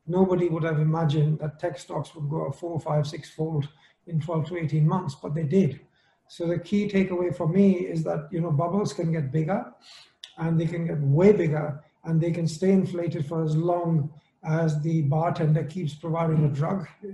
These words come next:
i e the Fed providing newly created dollars. You know, if you see what is happening, uh, in the world today because of covid, a lot of the central banks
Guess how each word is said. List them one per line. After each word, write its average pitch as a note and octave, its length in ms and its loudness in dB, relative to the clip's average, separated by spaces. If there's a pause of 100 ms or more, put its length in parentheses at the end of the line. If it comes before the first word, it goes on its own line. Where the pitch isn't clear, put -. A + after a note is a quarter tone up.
(120)
i E3 140 -4
e E3 140 -2
the D3+ 120 2
Fed E3 440 -2 (320)
providing D#3+ 500 0
newly E3+ 280 0
created D#3+ 400 0
dollars. F#3+ 500 0
You E3 100 -6
know, E3 80 -4
if D#3 140 -4
you F#3 60 -6
see G3 300 0
what E3+ 160 -4
is D#3 120 0
happening, D#3+ 680 0 (680)
uh, D#3+ 320 -2
in E3 140 2
the E3 80 2
world E3+ 320 0
today D#3 500 0
because F3+ 300 -2
of E3 180 -6
covid, D#3 520 -2 (220)
a D#3 40 -8
lot F3 180 -2
of F#3+ 80 -2
the E3+ 80 -4
central E3+ 380 -4
banks D3+ 640 -4